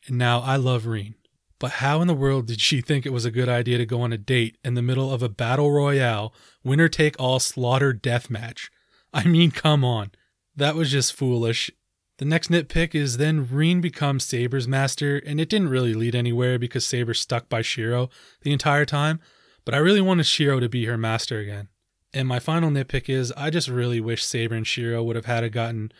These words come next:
a proper goodbye before she disappeared."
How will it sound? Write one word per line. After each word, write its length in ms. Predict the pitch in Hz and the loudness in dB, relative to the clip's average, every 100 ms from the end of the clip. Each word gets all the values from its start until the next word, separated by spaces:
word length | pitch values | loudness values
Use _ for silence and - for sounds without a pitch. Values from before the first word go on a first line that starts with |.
| - _ | -20 _
a 80 | 131 | -8
proper 360 | - 135 117 120 | 0 0 2 0
goodbye 420 | 117 101 110 110 | -2 -4 -4 -4
before 280 | 110 - 117 | -6 -6 -6
she 140 | - | -4
disappeared." 600 | 120 113 123 127 120 120 | -4 -4 -4 -4 -2 -2